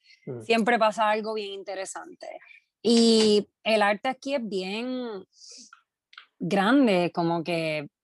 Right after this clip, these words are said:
Speaker 2: no solamente la fotografía, la pintura, cualquier medio de arte, las esculturas, los museos que hay, las galerías. Yo tuve do-, dos shows que yo planifiqué y lo hice yo misma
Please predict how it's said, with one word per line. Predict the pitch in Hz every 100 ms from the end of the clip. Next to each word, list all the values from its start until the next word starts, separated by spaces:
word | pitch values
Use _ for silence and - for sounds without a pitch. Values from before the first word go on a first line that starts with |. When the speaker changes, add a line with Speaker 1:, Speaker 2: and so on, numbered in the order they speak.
| _
Speaker 2:
no | 170 175 180
solamente | 233 220 220 220 240
la | 233
fotografía, | 220 220 196 165 - 214 233 226 214
la | 208 190
pintura, | 165 - 196 226 226 214 214 214 220 _ _ _ _ _ -
cualquier | 214 208 196 233
medio | 208 170 220 240 165 156
de | 156
arte, | 160 190 196
las | 180 180
esculturas, | - 180 160 - 202 214 202 196 196 196
los | 202
museos | 190 180 - 220 214 214 208 -
que | 208
hay, | 196 196
las | 190 180
galerías. | 180 175 170 196 208 202 202 202 _ _ _ _
Yo | 180 208
tuve | 214 202 220 226 220
do-, | 170 202 202 202 208 208
dos | 190 170 196 190
shows | - 226 214 226 214
que | 208 185
yo | 185
planifiqué | 185 196 190 214 202 214 233 233 220
y | 190 180 175
lo | 165 -
hice | 185 180 - 208
yo | 185 190
misma | 202 240 233 202